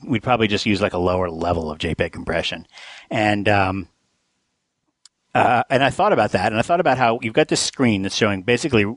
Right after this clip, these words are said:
effectively real-time video, a real-time screen image from somewhere else over the internet. And it's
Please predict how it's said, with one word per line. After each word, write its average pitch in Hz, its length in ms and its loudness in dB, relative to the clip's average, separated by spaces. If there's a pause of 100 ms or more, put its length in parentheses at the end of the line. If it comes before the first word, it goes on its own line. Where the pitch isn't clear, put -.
(140)
effectively 135 440 2
real-time 98 500 -2
video, 82 420 -4 (260)
a 98 80 -4
real-time 104 380 0
screen 101 320 -4
image 87 420 -6 (280)
from - 160 -6
somewhere 98 260 0
else 90 160 0
over 90 180 -2
the 87 140 -6
internet. 78 400 -6 (480)
And 110 160 2
it's - 240 -4